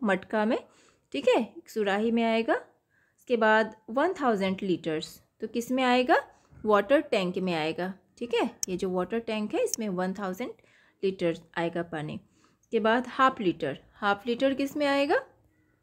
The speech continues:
हाफ लीटर आएगा to measure milk, जो मिल्क मेजर करते हैं जिससे, उसमें आएगा। तो इस तरह से आपको मैचिंग कर लेना है। ठीक है, तो इस तरह से आप बना लेंगे इसे। उसके बाद है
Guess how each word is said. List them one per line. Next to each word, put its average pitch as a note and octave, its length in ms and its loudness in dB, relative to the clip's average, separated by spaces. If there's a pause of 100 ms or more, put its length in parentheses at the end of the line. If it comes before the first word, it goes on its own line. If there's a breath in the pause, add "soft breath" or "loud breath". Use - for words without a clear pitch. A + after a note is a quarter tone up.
(800 soft breath)
हाफ B3 240 2
लीटर B3 260 6
आएगा A#3 280 6
to B3+ 300 4
measure A#3+ 640 2
milk, E3+ 220 0 (440)
जो G3+ 440 0
मिल्क A3+ 280 0
मेजर A3 320 2
करते A3 300 -2
हैं A#3 220 -2
जिससे, F#4 400 -2 (360 soft breath)
उसमें G#3 300 2
आएगा। D#3 380 -2
तो A3+ 100 -2
इस A3+ 140 -2
तरह A#3+ 160 2
से A#3+ 140 0
आपको A#3 320 0
मैचिंग G3+ 400 0
कर F#3+ 140 2
लेना E3 280 2
है। F3 320 -6 (400)
ठीक C4+ 140 -4
है, D4 180 4 (360)
तो G3 60 -12
इस F#3 120 -14
तरह F#3+ 160 -4
से G#3 120 -8
आप G#3 100 -2
बना F#3 280 0
लेंगे C4 260 0
इसे। A#4 340 -2 (440 soft breath)
उसके C4 260 0
बाद F#3+ 320 2
है A4+ 240 0